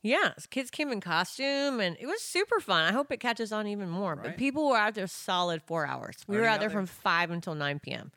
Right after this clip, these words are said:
Speaker 2: Ernie have his trailer park down there?
Speaker 1: No, he wasn't there.
Speaker 2: That's weird, 'cause he's been set up there, like, the last couple weeks, right?
Speaker 1: Yeah, he has.
Speaker 2: In the lower
Speaker 1: No, I think that's his
Speaker 2: parking
Speaker 1: permanent
Speaker 2: lot?
Speaker 1: location now.
Speaker 2: What?
Speaker 1: He had a grand opening
Speaker 2: When?
Speaker 1: of
Speaker 2: Because
Speaker 1: that,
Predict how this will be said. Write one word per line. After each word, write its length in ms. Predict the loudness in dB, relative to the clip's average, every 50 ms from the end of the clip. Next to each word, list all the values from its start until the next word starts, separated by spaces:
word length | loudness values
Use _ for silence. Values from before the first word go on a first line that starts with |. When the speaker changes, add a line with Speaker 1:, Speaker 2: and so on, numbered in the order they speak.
| _ -16
Speaker 2:
Ernie 140 | -14 -12 -10
have 160 | -10 -10 -10
his 80 | -10
trailer 220 | -10 -10 -10 -10 -10
park 240 | -10 -10 -10 -10 -12
down 120 | -16 -16
there? 120 | -16 -18 -20 _ _ _ _ _ _ _ _ _ _ _ _ _ _ 0
Speaker 1:
No, 160 | 2 4 4 4
he 100 | 2 2
wasn't 300 | 2 2 2 2 2 2
there. 340 | 2 2 4 4 2 2 0
Speaker 2:
That's 200 | -6 -12 -16 -16
weird, 200 | -18 -18 -18 -20
'cause 100 | -20 -20
he's 100 | -20 -18
been 140 | -18 -18 -18
set 200 | -16 -14 -14 -12
up 140 | -14 -14 -14
there, 360 | -12 -10 -10 -10 -10 -12 -16 _ _ _ _ _ _ _ -20
like, 200 | -20 -20 -20 _ _
the 60 | -18
last 260 | -14 -12 -12 -14 -14 -16
couple 240 | -18 -16 -16 -16
weeks, 400 | -14 -14 -14 -16 -18 -20 -16 -10
right? 260 | -8 -8 -8 -6 -6 -4
Speaker 1:
Yeah, 160 | -2 0 0 0
he 80 | -2 -4
has. 160 | -6 -8 -8
Speaker 2:
In 80 | -10 -14
the 80 | -12
lower 220 | -10 -10 -6 -2 2
Speaker 1:
No, 160 | 4 6 6
I 100 | 6 6
think 180 | 4 2 0 -2
that's 140 | -4 -6
his 140 | -6 -10 -8
Speaker 2:
parking 160 | -4 -2 0
Speaker 1:
permanent 180 | 0 0 0 -2
Speaker 2:
lot? 60 | -2
Speaker 1:
location 420 | -4 -4 -4 -6 -6 -6 -6 -6 -6
now. 180 | -6 -8 -8 -12 _ _ _ _ _ _ _ _ _ _ _ _ _ _ _
Speaker 2:
What? 240 | -4 -2 -2 -2 -6 -12 _ _ _ _ _ _ _ _ _ _ _ _ -16
Speaker 1:
He 180 | -12 -10 -6
had 160 | -6 -4 -4
a 60 | -4 -4
grand 280 | -2 -2 -2 -2 0
opening 460 | -2 -2 -4 -4 -8 -10 -10 -14 -16 -20 _ _ _ _ _ _ _ _ _ _ _ _ _ _ _ _ _ _ -20 -16 -10
Speaker 2:
When? 340 | -6 -6 -4 -4 -6 -6
Speaker 1:
of 60 | -6 -6
Speaker 2:
Because 200 | -6 -4 0 4
Speaker 1:
that, 240 | 4 6 6 4